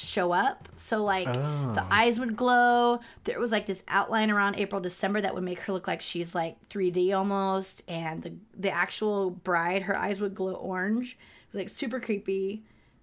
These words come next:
Speaker 1: Very, very cool effects, though, for just this room that we passed through almost, right? It's just, like, a walkway, and it's,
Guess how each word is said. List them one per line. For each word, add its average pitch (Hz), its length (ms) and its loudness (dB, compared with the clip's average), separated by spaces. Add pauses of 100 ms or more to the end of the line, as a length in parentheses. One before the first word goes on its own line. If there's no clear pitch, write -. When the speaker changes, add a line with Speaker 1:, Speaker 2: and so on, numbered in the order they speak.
(120)
Speaker 1:
Very, 226 400 2
very 190 240 0
cool 170 220 -4
effects, 170 400 -8
though, 170 440 -4
for 170 380 -2 (680)
just 214 200 -2
this 196 180 -4
room 196 180 2
that 180 160 -4
we 180 220 -2 (200)
passed 196 380 0
through 170 160 -2
almost, 170 440 -8
right? 165 220 -4
It's - 140 -14
just, - 200 -12
like, - 140 -6
a - 140 -10 (560)
walkway, 196 580 0
and 190 80 -4
it's, 196 140 -8